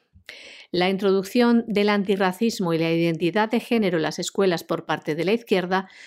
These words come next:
se enfrenta a una amarga reacción de los padres. Poner fin a la paternidad pondría fin a la reacción violenta, ayudando a desmantelar la supremacía blanca y las normas de género obsoletas. Los demócratas también tendrían la oportunidad de construir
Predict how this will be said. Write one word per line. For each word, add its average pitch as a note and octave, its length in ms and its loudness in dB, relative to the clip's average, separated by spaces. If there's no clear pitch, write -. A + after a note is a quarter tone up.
se - 160 -2
enfrenta D4 460 2
a D4 200 -2
una D4+ 300 2
amarga A#3+ 480 2
reacción D#3 500 -2
de C3+ 100 -6
los C3+ 180 -6
padres. B2+ 440 -4
Poner F#3 280 2
fin G#3+ 260 0
a F#3 80 2
la D#3+ 160 -2
paternidad G#3+ 800 0
pondría C4+ 420 2
fin B3+ 220 2
a A#3 60 4
la G3+ 160 2
reacción E3+ 500 -2
violenta, D3+ 640 -2
ayudando G#3+ 580 2
a C4 100 2
desmantelar G3 880 0
la G#3 100 0
supremacía G3 720 -2
blanca F3 500 -2
y G3 100 2
las F3+ 240 0
normas G3 400 0
de - 100 -2
género E3+ 540 -2
obsoletas. - 800 -6
Los F#3+ 180 2
demócratas G#3+ 640 -2
también G#3+ 380 0
tendrían G3 400 0
la F#3+ 80 2
oportunidad F#3 580 -2
de G3 100 -4
construir G#3 500 0